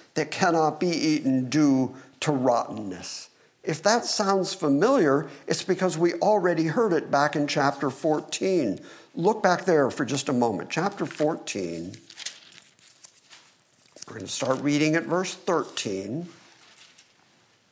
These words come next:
"Speaking to the false prophets, but, 'Ah, Lord God,' I said, 'look, the prophets are telling them, "You will not see the sword,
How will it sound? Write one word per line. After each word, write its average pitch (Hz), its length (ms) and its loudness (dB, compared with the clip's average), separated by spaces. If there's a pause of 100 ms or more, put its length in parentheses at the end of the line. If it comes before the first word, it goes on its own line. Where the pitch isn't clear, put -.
(1900)
"Speaking 175 840 2
to 156 360 6
the 190 140 2
false 190 460 2
prophets, 135 880 2 (920)
but, 156 480 2
'Ah, 196 360 8
Lord 180 600 6
God,' 160 460 6
I 143 380 4
said, 135 440 4
'look, 226 540 2
the 175 80 4
prophets 214 640 2
are 151 200 0
telling 202 540 4
them, 135 420 2 (440)
"You 180 160 6
will 165 180 6
not 196 340 6
see 156 280 4
the 127 160 2
sword, 135 520 2